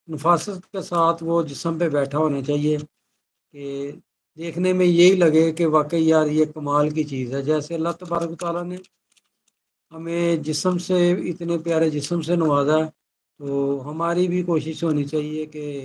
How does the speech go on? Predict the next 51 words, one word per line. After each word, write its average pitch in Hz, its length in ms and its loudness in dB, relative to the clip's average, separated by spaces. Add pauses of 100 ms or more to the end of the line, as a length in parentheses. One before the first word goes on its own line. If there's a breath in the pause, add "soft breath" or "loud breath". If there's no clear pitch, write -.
(720)
एक 156 100 -18
ऐसी 170 300 -8
चीज़ 165 300 -10
बनाएं 156 500 -2
उस 160 120 -4
जिस्म 151 380 -2
के 151 160 -2
लिए 139 260 -10
कि - 580 -20
जो 151 220 -6
उसके 147 260 -10
बिल्कुल 147 360 -4
परफेक्ट 143 540 -12
हो। 117 140 -20 (800)
तो 143 200 -12
जिन 165 260 -8
दोस्तों 180 360 -2
में 190 160 0
इसमें 180 500 -2
कमियां 180 560 2
हैं, 165 120 0 (540)
तो 147 320 0
हमारी 160 340 6
कोशिश 175 440 -2
ये 170 260 2
है 170 180 -2 (500)
कि 156 120 -6
मैं 156 300 2
तो 180 140 2
अक्सर 180 280 0
YouTube 160 480 0
चैनल 160 340 -2
पे 165 360 -4
ऐसी, 170 320 -2
ऐसी 165 200 -4
वीडियो 151 320 -2
बना 143 280 -2
रहा 160 120 2
हूँ 151 180 -2
कि - 1500 -18
जो 165 280 2
दोस्त 156 300 4
साथियों 160 380 -2
की 156 160 -8
वो 147 140 -4
कमी 147 360 -2
है, 156 60 2
वो 147 160 -6
दूर 131 240 -10
हो 151 100 -4
सकें। 156 420 -12